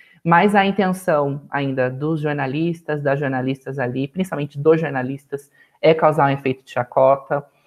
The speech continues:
A gente vê ainda pro-, é, ah, pessoal dos programas de, de auditório fazendo isso, de tentando gerar essa provocação. Então, ainda acho que a gente dá passos pra frente, a gente dá passos pra trás.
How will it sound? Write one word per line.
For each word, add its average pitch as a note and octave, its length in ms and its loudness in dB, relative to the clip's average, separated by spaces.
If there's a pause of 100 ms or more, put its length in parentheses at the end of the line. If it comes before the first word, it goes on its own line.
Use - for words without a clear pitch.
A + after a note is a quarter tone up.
(360)
A D3 100 4
gente E3+ 240 2
vê E3+ 120 4
ainda F3 260 6
pro-, E3+ 340 2
é, C#3 220 0 (300)
ah, C3 260 6 (220)
pessoal C#3 340 4
dos C#3+ 240 -6
programas C#3 460 -2
de, C#3+ 180 -6
de B2+ 340 -6
auditório B2 640 0
fazendo C#3+ 460 -2
isso, D3 180 -4
de C#3 120 -16
tentando D3+ 720 -2 (440)
gerar C#3 340 4
essa C3+ 160 -6
provocação. C#3 760 -4
Então, F3 220 0
ainda E3+ 340 0
acho E3 200 -8
que F3 440 -6 (760)
a - 140 4
gente D#3+ 220 2
dá F3 160 6
passos F3 440 0
pra D#3 160 2
frente, F#3 440 -4
a F#3+ 40 -4
gente F#3 200 -6
dá E3 180 2
passos D#3+ 420 -6
pra D#3+ 160 0
trás. - 560 -6